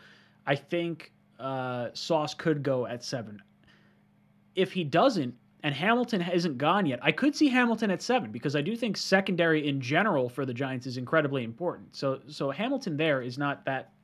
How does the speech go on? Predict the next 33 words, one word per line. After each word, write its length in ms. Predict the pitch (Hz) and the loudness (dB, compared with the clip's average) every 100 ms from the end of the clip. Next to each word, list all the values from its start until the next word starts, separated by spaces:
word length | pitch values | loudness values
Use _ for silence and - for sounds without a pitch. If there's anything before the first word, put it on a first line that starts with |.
| _ | _
uh, 300 | 147 127 123 | -8 -6 -4
jarring 500 | 120 123 143 135 117 | -4 -2 0 0 -2
for 100 | 113 | -10
me. 220 | 113 101 - - - - - _ - | -14 -16 -20 -20 -20 -20 -20 _ -4
At 240 | 151 156 - | 0 0 -4
eight, 320 | - 202 262 - - - | 0 0 0 -10 -10 -4
with 140 | 160 | -4
the 60 | 139 | -4
Falcons, 480 | - 185 185 190 139 | 2 4 4 0 -4
you 60 | |
could 140 | 131 123 | -6 -2
see 140 | 185 | 0
them 120 | 170 | 2
go 140 | 151 143 | 2 4
wide 260 | 139 135 | 4 2
receiver. 460 | 123 - 143 143 139 - - _ - | -2 -4 -2 -4 -8 -14 -20 _ -10
And 240 | 151 156 | -8 -4
then 220 | 190 233 | -4 -2
when 120 | 226 202 | -2 0
you 180 | 185 | 2
look 300 | 151 156 196 | 2 0 -2
at 160 | 247 - | -4 -2
the, 220 | 208 151 - _ _ _ _ - | -2 -2 -6 _ _ _ _ -10
the 80 | 143 | -8
Seahawks, 880 | - - 175 180 131 110 104 - - | -6 -6 -2 0 -2 -6 -10 -14 -2
that's 340 | 160 202 202 | 2 2 2
where 140 | 208 180 | 0 0
it's 140 | 165 | 0
like, 180 | 160 143 | -4 -4
okay, 280 | 156 170 147 | -2 0 0
do 140 | 147 | 0
they 160 | 151 151 | 0 0
go 360 | 143 147 139 | 0 0 -2